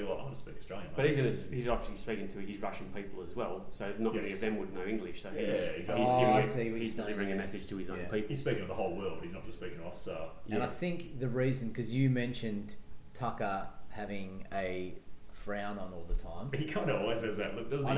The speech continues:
Speaker 1: he?
Speaker 3: know, but
Speaker 1: That
Speaker 3: he
Speaker 1: tense
Speaker 3: was,
Speaker 1: sort of
Speaker 3: I, I got, I got the f-, I got the feeling he was just concentrating so hard
Speaker 2: Yeah.
Speaker 1: Mm.
Speaker 3: on trying to get the translation.
Speaker 1: So he would have had a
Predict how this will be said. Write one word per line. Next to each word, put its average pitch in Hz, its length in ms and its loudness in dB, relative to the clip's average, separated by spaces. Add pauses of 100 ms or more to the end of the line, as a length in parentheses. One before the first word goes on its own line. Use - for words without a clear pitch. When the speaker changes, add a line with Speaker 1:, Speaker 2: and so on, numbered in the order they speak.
Speaker 1:
he? 139 60 6
Speaker 3:
know, 139 60 2
but 143 140 6
Speaker 1:
That - 100 0
Speaker 3:
he 156 100 4
Speaker 1:
tense 165 140 6
Speaker 3:
was, 135 200 4
Speaker 1:
sort 101 140 0
of - 40 -4
Speaker 3:
I, 147 400 6
I 147 40 6
got, 139 260 4
I 135 200 4
got 143 180 4
the 127 60 -2
f-, - 200 -2 (360)
I 131 80 2
got 147 120 4
the 131 80 -2
feeling 135 280 2
he 131 180 4
was 113 200 -2
just - 220 -6
concentrating 135 680 0
so 127 380 2
hard 123 460 0 (120)
Speaker 2:
Yeah. 95 120 -2
Speaker 1:
Mm. 110 280 -2
Speaker 3:
on 107 140 0
trying 120 360 2
to 113 300 0 (300)
get 135 180 0
the 127 60 -2
translation. 110 840 0
Speaker 1:
So 151 100 0
he 160 100 4
would 175 120 10
have - 100 2
had 123 100 4
a 95 200 0